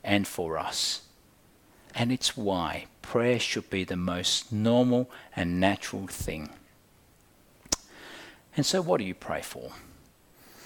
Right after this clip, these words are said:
What's on your heart? Well, we are with Jesus in a school of prayer. And what better way to end than to pray together the prayer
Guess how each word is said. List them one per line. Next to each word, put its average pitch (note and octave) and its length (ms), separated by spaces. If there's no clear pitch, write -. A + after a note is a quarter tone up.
What's - 280
on G2+ 200
your G#2+ 260
heart? - 500
Well, G2 180
we G#2 180
are G2+ 120
with B2+ 380
Jesus C3 520
in A#2 180
a A2+ 60
school G#2 420
of - 180
prayer. E2 420
And F#2+ 180
what - 280
better A2+ 340
way F#2+ 280
to - 200
end E2+ 260
than A2 240
to - 120
pray D3 440
together F2 680
the F#2+ 100
prayer A#2+ 600